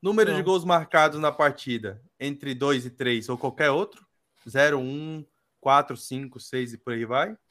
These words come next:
Speaker 1: Número de cartões na partida, mais de quatro cartões, né? E total de gols marcados no segundo tempo, mais de um e meio. Esse daqui, jamais, né?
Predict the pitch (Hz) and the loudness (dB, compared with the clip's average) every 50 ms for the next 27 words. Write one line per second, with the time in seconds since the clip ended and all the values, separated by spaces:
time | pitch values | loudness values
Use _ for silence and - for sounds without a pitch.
0 | _ _ _ _ _ _ _ _ _ _ _ _ _ _ _ _ - 175 196 208 | _ _ _ _ _ _ _ _ _ _ _ _ _ _ _ _ -2 0 4 4
1 | 214 196 185 180 - 196 180 175 180 190 185 190 180 185 180 165 151 - - 151 | 4 2 2 4 6 6 6 6 4 2 4 4 4 4 2 0 0 -2 -4 -4
2 | 131 120 113 107 110 117 131 147 160 151 135 143 - - 139 131 123 - 123 - | -4 -4 -4 -4 0 4 4 4 4 2 -2 -6 0 2 2 2 0 -2 -6 -4
3 | 131 123 120 - 156 160 220 262 247 - - - 139 175 - _ _ _ _ _ | -4 -4 -4 -4 -6 -6 -6 -6 -12 -16 -14 -12 -14 -14 -14 _ _ _ _ _
4 | _ _ _ _ _ _ _ _ _ _ _ _ _ _ _ _ _ _ _ _ | _ _ _ _ _ _ _ _ _ _ _ _ _ _ _ _ _ _ _ _
5 | _ _ _ _ _ - 185 214 240 262 240 190 _ _ _ - 190 185 185 - | _ _ _ _ _ -4 -2 -2 -2 -2 -4 -10 _ _ _ -2 -2 0 4 6
6 | 190 196 190 196 180 170 185 185 175 170 175 165 160 - 175 170 160 156 147 - | 6 6 6 4 0 2 2 2 2 4 2 2 4 4 2 2 2 0 -4 -8
7 | 170 160 156 156 151 - 165 170 180 175 185 165 156 156 156 147 160 165 165 151 | -6 -6 -6 -6 -4 -2 -2 -2 -2 -4 -2 2 2 2 2 2 -2 -6 -4 -4
8 | 120 101 101 107 123 143 139 175 180 170 175 - 208 226 202 240 277 247 120 104 | -4 -4 -4 -4 -6 -6 -4 -2 -4 -4 -2 -4 -4 -2 -2 -2 0 0 -2 -2
9 | 101 104 113 131 | -4 -6 -12 -16